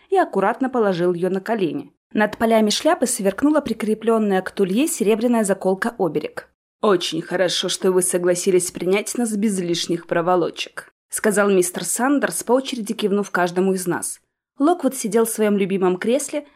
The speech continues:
мы с Джорджем пристроились за столом у окна, держа наготове бумагу и ручки. «Очень хорошо, честное слово. Вы первое агентство, куда мы отправились сегодня с утра, и, честно говоря, не надеялись, что нам сразу так повезет».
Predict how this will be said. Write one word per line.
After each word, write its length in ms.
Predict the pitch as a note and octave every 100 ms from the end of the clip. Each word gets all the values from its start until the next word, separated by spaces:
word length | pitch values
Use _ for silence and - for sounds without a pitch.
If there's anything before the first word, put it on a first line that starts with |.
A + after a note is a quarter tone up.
| -
мы 120 | E4
с 80 | D4
Джорджем 520 | G3 G#3 A3 B3+ A#3+
пристроились 580 | A#3 A3+ F#3+ G3 F#3+ F3
за 100 | F3+
столом 420 | - F#3+ G#3 G#3+
у 80 | A3
окна, 340 | B3 - G#3
держа 260 | D3+ E3 E3+
наготове 460 | E3+ E3 D#3+ D#3+ D#3+
бумагу 400 | F3 E3 D#3 F#3
и 160 | G#3
ручки. 460 | F#3+ - - - - _ _ -
«Очень 500 | B3+ A#3+ - - -
хорошо, 540 | - - - - - -
честное 440 | - A#3+ - G#3+ F3+
слово. 460 | - F3+ A#2 - _ _ -
Вы 220 | F#3+ G#3+
первое 440 | A3+ D4+ D#4 D4
агентство, 640 | - A#3+ F#3+ D#3 - - E3
куда 240 | F3+ E3+
мы 120 | E3+
отправились 540 | D#3+ F3+ E3 D#3 D3+ -
сегодня 400 | F#3+ D#3+ D#3 E3
с 140 | -
утра, 360 | F#3+ A#3 C#4 C#4
и, 200 | B3 A#3+
честно 420 | - A3+ A3+ C4
говоря, 540 | B3+ A3+ A#3+ A#3+ A#3+ - -
не 180 | B3+ C4
надеялись, 680 | D4 A3 E3+ B2 E3 -
что 180 | - B3+
нам 140 | A3+ G#3+
сразу 380 | - D#3 D#3+
так 240 | E3 F#3+ -
повезет». 640 | F#3+ G3+ F3+ D#3+ - -